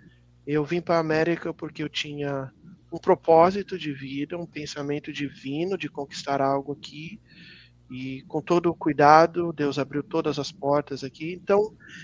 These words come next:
eu não posso dizer pra vocês que eu vim pra América com um intuito financeiro. Pelo contrário, minha irmã já estava aqui,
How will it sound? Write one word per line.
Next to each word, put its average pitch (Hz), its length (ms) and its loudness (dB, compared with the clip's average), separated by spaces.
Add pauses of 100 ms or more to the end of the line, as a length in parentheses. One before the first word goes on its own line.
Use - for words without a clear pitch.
(160)
eu 180 100 2
não 240 220 8
posso 185 480 6
dizer 156 340 -2
pra 160 120 -4
vocês 151 280 -4
que - 80 -6
eu 165 80 0
vim 170 120 -4
pra 170 180 -2
América 151 520 0
com 147 520 -8
um 156 100 -6
intuito 151 360 -4
financeiro. 147 480 -6
Pelo 170 180 -2
contrário, 147 500 0
minha 143 140 -2
irmã 151 240 2
já 165 100 0
estava 170 380 -2
aqui, 170 400 -10